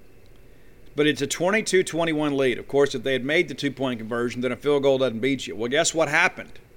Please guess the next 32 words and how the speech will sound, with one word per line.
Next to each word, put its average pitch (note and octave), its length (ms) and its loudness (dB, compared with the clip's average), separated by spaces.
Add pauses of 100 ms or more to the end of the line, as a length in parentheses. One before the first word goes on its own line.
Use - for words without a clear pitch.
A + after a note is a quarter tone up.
(1160)
A B2 100 -4
field E3 280 6
goal E3+ 160 10
beat F#3 220 6
'em. - 180 -6 (680)
Army E3+ 360 2
drives D#3 380 2
down D#3+ 260 0
the C#3 80 -4
field. D3 520 2 (680)
Minute E3+ 280 2
eleven D#3+ 360 4
to C#3 60 0
go. D3 360 4
Eight D3 240 0
plays, D#3+ 300 0
fifty-one D3 500 -2
yards. C#3+ 520 2
And C3+ 200 -6
then C3 140 -2
Cole D3+ 260 -2
Talley C#3+ 420 0
connects C#3 460 -4
on C3+ 80 -6
a A#2+ 60 -6
forty-one-yard F3 760 0
field C#3+ 240 2
goal B2+ 200 0
to C3+ 140 -6
win D3+ 300 0
the F#3 80 2
game. C3+ 480 0